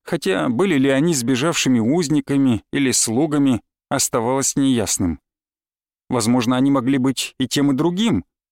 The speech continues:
как один человек может быть хорошим, а другой плохим, или как плохой человек может становиться хорошим,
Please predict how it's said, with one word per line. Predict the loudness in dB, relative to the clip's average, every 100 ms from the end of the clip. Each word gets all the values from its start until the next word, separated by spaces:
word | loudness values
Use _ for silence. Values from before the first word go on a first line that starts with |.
| _
как | -4 -2
один | 0 0
человек | 0 2 2 0 0
может | 0 0 0
быть | -2 -2
хорошим, | -2 0 0 2
а | 2
другой | 0 0 -2
плохим, | -2 -4 -4 -2 0 0 -4 _ _ _ _ _ -6
или | -2 0 -2
как | 0 -4 -2
плохой | -4 -2 -4 -2
человек | 0 0 0 -2 0
может | 0 0 -2
становиться | -2 0 0 0 -2
хорошим, | -4 -4 -2 -2 0 0 -2